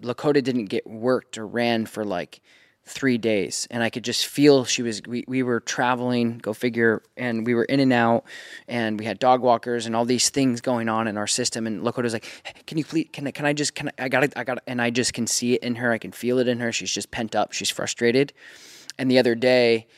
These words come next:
she really wanted to go out and throw chuck it, and she's just like, "Come on, come on, come on, come on, come on," and she was in here, and then Abby and Greta opened the door,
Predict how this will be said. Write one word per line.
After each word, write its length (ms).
she 200
really 220
wanted 180
to 60
go 140
out 100
and 100
throw 200
chuck 280
it, 40
and 120
she's 140
just 120
like, 100
"Come 100
on, 80
come 100
on, 60
come 100
on, 60
come 120
on, 40
come 100
on," 60
and 100
she 140
was 140
in 100
here, 320
and 100
then 200
Abby 280
and 140
Greta 420
opened 300
the 60
door, 440